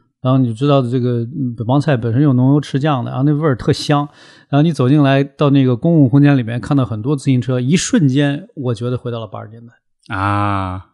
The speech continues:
Speaker 1: 对，
Speaker 2: 就
Speaker 1: 真的，我觉得八十年代其实也就这样，它也就是那儿堆着那么多东西。
Speaker 2: 嗯。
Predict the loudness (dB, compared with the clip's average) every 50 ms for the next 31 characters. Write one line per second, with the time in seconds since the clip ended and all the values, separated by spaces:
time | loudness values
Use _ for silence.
0 | _ _ -6 -4 -4 -2 -2 -2 0 0 0 0 -2 -2 -2 0 0 -2 -2 -2
1 | -6 -6 -6 -8 -10 -10 -8 -8 -8 -8 -8 -12 -18 -20 -20 -20 -20 _ _ _
2 | _ _ _ _ _ _ _ _ -6 -4 -4 -2 -2 -4 -4 -2 -2 -4 -4 -4
3 | -6 -6 -6 -8 -12 -16 -20 _ _ _ _ _ _ _ _ -8 -6 -6 -6 -6
4 | -10 -12 -14 -14 -14 -14 -16 -18 -20 -20 _ _ _ -12 -10 -10 -10 -10 -14